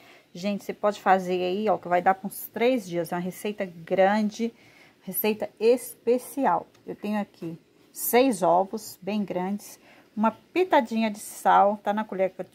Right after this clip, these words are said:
peguei a manteiga, é bem pouquinho, tá vendo? Uma pitadinha só, tá na colher, mas na colher não está cheia. Uma pitadinha de sal,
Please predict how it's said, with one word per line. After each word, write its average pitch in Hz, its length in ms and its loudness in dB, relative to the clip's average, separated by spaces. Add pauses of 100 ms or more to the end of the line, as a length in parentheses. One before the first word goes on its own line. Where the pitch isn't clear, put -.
(160)
peguei 165 240 -6
a 170 60 0
manteiga, 180 560 -2
é 185 160 -2
bem 247 200 2
pouquinho, 381 440 -4
tá 175 100 -6
vendo? 208 220 0
Uma 180 100 -4
pitadinha 214 540 0
só, - 340 -2 (140)
tá 185 80 -8
na 190 120 -6
colher, 180 260 0
mas 226 140 0
na 220 60 0
colher 190 220 2
não 202 140 0
está 302 300 0
cheia. 180 460 -6 (440)
Uma 202 100 -2
pitadinha 190 480 -2
de 226 280 -4
sal, 190 720 2